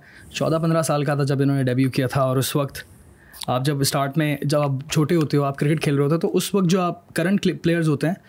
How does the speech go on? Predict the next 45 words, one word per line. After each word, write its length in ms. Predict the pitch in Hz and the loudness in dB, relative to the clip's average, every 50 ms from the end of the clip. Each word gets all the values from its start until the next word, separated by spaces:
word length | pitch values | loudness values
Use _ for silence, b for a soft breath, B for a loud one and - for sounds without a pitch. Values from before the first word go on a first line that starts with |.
| B B B B B - | B B B B B -2
आप 120 | 160 175 | 0 2
उनको 180 | 190 202 202 196 | 2 2 2 2
देखते 360 | 139 139 139 131 - - 156 | 2 2 0 0 -2 -2 -2
हैं 100 | 147 139 | -2 0
कि 140 | 120 143 135 | 2 2 2
यार 180 | 135 139 143 | 2 2 2
ये 100 | 151 165 | 2 2
किस 180 | 156 160 - - | 2 2 0 0
तरह 140 | 156 147 139 | 0 0 0
खेलते 240 | 131 135 123 - 143 | 0 0 0 0 -2
हैं। 20 | |
तो 180 | - - - _ _ 220 | -4 -4 -6 _ _ 2
इनकी 400 | 247 254 269 262 214 - 262 233 | 4 4 4 4 2 2 2 2
जो 120 | 285 262 | 2 2
कवर 320 | - - 208 - 220 233 | 0 0 0 2 2 2
ड्राइव 240 | 202 190 160 135 127 - | 2 0 0 -2 -2 -2
थी 60 | 139 127 | -2 -2
ना, 120 | 127 - - | -2 -4 -6
उसका 160 | - - 170 | -4 -2 0
मैं 120 | 160 147 | 0 2
दीवाना 360 | 131 131 120 117 117 113 113 98 | 2 2 2 2 2 2 0 0
था। 240 | - - - - - B B B B B B B B B B - | -4 -8 -14 -18 -20 B B B B B B B B B B -4
आज 180 | 139 139 143 143 | -2 -2 0 0
मेरे 200 | 151 151 147 151 | 0 0 0 0
पास 320 | 147 160 151 151 - - - | 0 0 -2 -2 -2 -4 0
वो 160 | 143 165 180 | 2 2 2
प्लेयर 180 | 170 175 165 156 | 2 2 2 2
मौजूद 280 | 143 135 135 135 147 175 | 2 2 2 2 2 2
हैं 60 | 180 | 2
जिसने 220 | 160 143 - 190 | 0 0 0 0
अपने 200 | 180 165 180 190 | 0 2 0 0
टेस्ट 320 | - - 175 175 165 - 180 | 0 -2 -4 -4 -2 0 0
मैच 180 | 175 175 - | 0 0 0
के 100 | - 175 | 0 0
डेब्यू 300 | 151 147 143 147 165 170 | 0 2 2 2 2 4
में 260 | 180 196 208 170 143 | 4 4 2 2 0
दोनों 420 | 127 131 208 214 226 247 262 262 262 | -2 0 0 2 2 2 2 2 2
इनिंग्स 220 | 254 262 262 254 | 2 2 4 4
में 100 | 254 254 | 4 4
सेंचुरी 280 | 226 233 214 202 220 208 | 4 4 2 4 4 2
मारी 240 | 190 180 160 147 139 | 2 2 2 2 2
थी 60 | 143 | 2
बांग्लादेश 320 | 139 139 139 139 139 135 | 2 2 2 2 0 0
के 80 | 131 - | 0 0
खिलाफ। 280 | 151 147 156 156 - | 0 0 0 0 -4